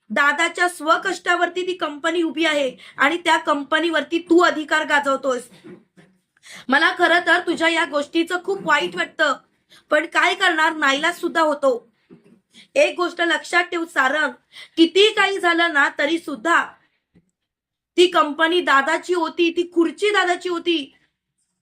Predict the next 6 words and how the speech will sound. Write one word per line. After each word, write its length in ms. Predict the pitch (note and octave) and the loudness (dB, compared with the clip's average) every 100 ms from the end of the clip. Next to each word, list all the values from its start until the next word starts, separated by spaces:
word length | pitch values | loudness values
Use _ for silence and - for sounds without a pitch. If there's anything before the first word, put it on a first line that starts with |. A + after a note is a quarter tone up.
| _ _ _ - - _ - | _ _ _ -20 -20 _ 0
त्यामुळे 360 | E4+ F4+ E4 | 0 2 -2
दादाला 460 | F4+ D#4 C#4+ D#4+ E4 | 0 2 2 2 0
ते 240 | E4+ E4+ | 0 -4
सर्व 380 | E4+ D#4+ C#4+ D4 | -2 0 2 2
परत 420 | D#4 D4+ D4 D#4 | 2 2 2 0
मिळणार 440 | D4 D4 C#4+ D4+ | -4 -2 2 2